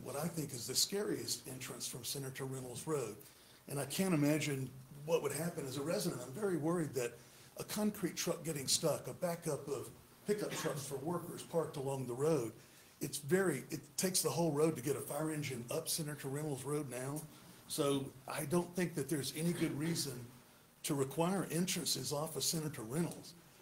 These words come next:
I really wish that the developer would have all access from Cobblers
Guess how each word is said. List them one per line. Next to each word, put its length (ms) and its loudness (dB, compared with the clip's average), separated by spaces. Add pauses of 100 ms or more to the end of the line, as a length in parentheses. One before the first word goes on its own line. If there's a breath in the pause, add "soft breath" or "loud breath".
(120 loud breath)
I 80 0
really 400 4
wish 320 2
that 160 -6
the 80 -8
developer 480 0
would 160 -4
have 240 -4 (260 loud breath)
all 300 4
access 420 0
from 280 -4
Cobblers 600 -2